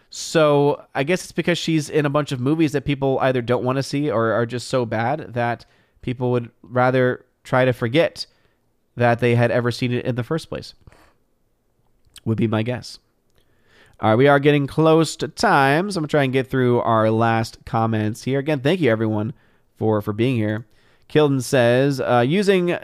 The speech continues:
Section two thirty to destroy YouTube and Twitter in twenty twenty-five after all the times they attack him." I, again, well, here's the thing. A president c-, doesn't have the power to unilaterally use it in that way, so no, that's not gonna happen.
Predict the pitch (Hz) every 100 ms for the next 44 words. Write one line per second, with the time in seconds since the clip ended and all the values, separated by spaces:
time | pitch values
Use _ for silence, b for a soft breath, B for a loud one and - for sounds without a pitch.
0 | 90 107 160 156 156 156 151 151 139 147
1 | 139 127 135 - 135 123 - 131 131 123
2 | 131 127 127 117 - 123 123 107 113 -
3 | 107 113 113 113 113 110 107 - 110 110
4 | 107 113 b b b b - 190 175 160
5 | 151 156 151 156 151 143 - _ _ 143
6 | 147 147 139 _ - 165 196 165 180 165
7 | 131 - - - - - 165 151 156 _
8 | _ - _ 131 139 139 135 123 127 120
9 | - - 117 131 127 120 120 117 113 113
10 | 113 107 - 107 107 113 135 110 139 156
11 | 139 165 175 185 139 - 110 104 101 101
12 | - _ - 87 82 - _ - - -
13 | 50 - - - - -